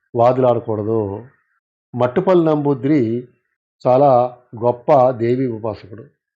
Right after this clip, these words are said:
మరి ఈ కుంచుమని పొట్టి అనేవాడు సుద్రదేవి ఉపాసకుడు. అంచేత అతనితో వాదం ఇతనికి ఎందుకు? ఇతను మాట్లాడకుండా ఊరుకుంటే బాగుండేది.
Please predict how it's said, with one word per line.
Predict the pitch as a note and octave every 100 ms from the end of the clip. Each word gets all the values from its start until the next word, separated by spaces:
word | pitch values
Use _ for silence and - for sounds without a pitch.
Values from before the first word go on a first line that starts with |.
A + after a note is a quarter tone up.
| _ -
మరి | C3 E3 C#3+ B2+ C#3+ _ -
ఈ | B2
కుంచుమని | - D#3 E3 F#3 F3
పొట్టి | D#3+ D3+ D3
అనేవాడు | C3+ C3 B2+ C3 F#3 C4+ - _ _ _
సుద్రదేవి | C3+ B2 D3 C#3 C3+ B2+
ఉపాసకుడు. | A2+ B2 G2+ G#2 A2+ C3+ _ _ _ _ -
అంచేత | D3 G#3 G3+
అతనితో | E3 F3+ F3+ F#3
వాదం | D#3 D#3 E3 D#3+
ఇతనికి | D3 D3 C3+
ఎందుకు? | C#3 C#3 C3+ C3+ - _ -
ఇతను | B2+ C#3
మాట్లాడకుండా | A#2+ C3 D#3 D3+ D3+ C#3
ఊరుకుంటే | B2 B2+ B2+ A#2+ D#3 C#3+ A#2+ B2 _ -
బాగుండేది. | A#2 A#2 G#2+ G2+ G#2+ G#2+